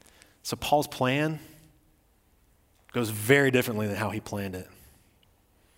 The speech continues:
He gets put in prison in Caesarea for two years. But think about it. All through this time, while he's in prison, who can we assume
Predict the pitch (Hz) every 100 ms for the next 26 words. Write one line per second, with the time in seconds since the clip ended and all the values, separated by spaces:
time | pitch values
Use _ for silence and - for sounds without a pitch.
0 | - - 165 - 170 143 - 156 139 117
1 | - 131 - 113 113 95 78 - - -
2 | - - - - 180 170 143 160 143 95
3 | 87 - - - _ _ _ _ _ _
4 | _ _ _ _ _ _ _ _ _ _
5 | _ _ - - _ - - _ _ _
6 | _ _ _ _ _ _ 139 135 139 127
7 | 110 104 - - - - - - - 139
8 | 165 - 147 131 127 - 123 120 135 139
9 | 135 - - - - - _ _ _ _
10 | 117 107 139 139 135 117 120 117 143 143
11 | - - - - 156 170 160 135 113 -
12 | 120 107 98 95